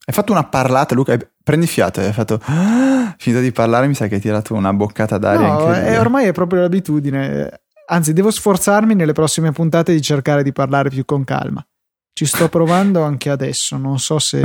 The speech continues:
Speaker 1: Son-,
Speaker 2: mi riesce.
Speaker 1: sono sempre contenti quelli che ci ascoltano a due, tre, quattro per,
Speaker 2: <laughs>
Speaker 1: eccetera, eccetera. Ah, eh, abbiamo praticamente inviato l'applicazione,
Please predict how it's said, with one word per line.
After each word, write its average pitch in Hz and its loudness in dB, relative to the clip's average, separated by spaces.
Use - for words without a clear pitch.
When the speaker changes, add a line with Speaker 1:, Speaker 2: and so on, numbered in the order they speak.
Speaker 1:
Son-, 131 -2
Speaker 2:
mi 135 -2
riesce. 131 -2
Speaker 1:
sono 120 0
sempre 131 2
contenti 110 0
quelli 104 0
che 104 0
ci - -4
ascoltano 104 -2
a - 0
due, 107 2
tre, 101 0
quattro 98 -4
per, - -2
Speaker 2:
<laughs> - -20
Speaker 1:
eccetera, 107 2
eccetera. - -2
Ah, 175 0
eh, 120 -2
abbiamo 190 0
praticamente 151 -2
inviato 123 0
l'applicazione, 117 -2